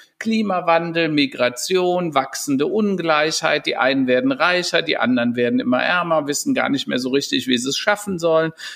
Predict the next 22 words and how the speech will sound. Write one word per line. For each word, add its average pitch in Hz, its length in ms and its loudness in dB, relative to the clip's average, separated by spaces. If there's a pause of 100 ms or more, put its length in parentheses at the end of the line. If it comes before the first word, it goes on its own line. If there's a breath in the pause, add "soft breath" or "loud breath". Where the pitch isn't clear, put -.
Dann 139 100 0
kommt 135 280 0
Mikroplastik 175 960 -2
dazu, 156 400 -2
dann 143 160 0
kommt 165 240 -6
noch 147 180 -4
ein 139 140 -4
Krieg 160 400 -8
und 131 180 0
dann 139 180 0
kommt 147 200 -4
noch 135 180 -6
eine 127 80 -2
Pandemie, 120 680 -4
ne? 170 140 -2
Und 147 120 -2
das 135 180 0
alles 170 440 -2
zusammen 156 540 -2
schön 139 300 -4
durchgemischt. 156 720 -4